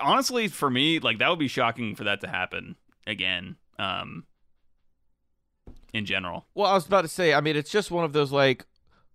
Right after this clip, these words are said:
Speaker 2: who is the, I, I, is it Tom Gla-, who is the last person that left the Braves, went to another team,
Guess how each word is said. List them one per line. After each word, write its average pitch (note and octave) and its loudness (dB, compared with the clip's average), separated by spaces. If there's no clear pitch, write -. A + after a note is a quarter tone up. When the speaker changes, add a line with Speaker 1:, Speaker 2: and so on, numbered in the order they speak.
Speaker 2:
who A#3+ 2
is E3+ 2
the, - -2
I, B2+ 6
I, C3+ 0
is A2 -4
it G#3 -6
Tom E3+ 0
Gla-, E3 2
who C4 2
is A#3 -2
the F3+ -2
last E3+ -4
person D#3 -2
that C3+ 2
left C3+ 0
the C#3 0
Braves, B2 0
went D3 -2
to D3+ -6
another C#3 -4
team, C#3 -4